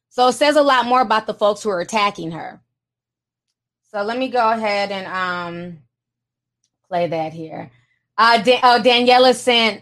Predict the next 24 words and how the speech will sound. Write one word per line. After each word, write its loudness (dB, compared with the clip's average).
uh, 4
five 2
forty-nine. -2
She -8
says, -2
"This -2
Claudia 0
Jordan -4
hasn't 0
seen -8
a -8
mirror -6
in -8
forever. -2
This -2
is -6
the -4
most 0
ignorant -8
comment -4
I 2
have 0
ever 0
heard." -2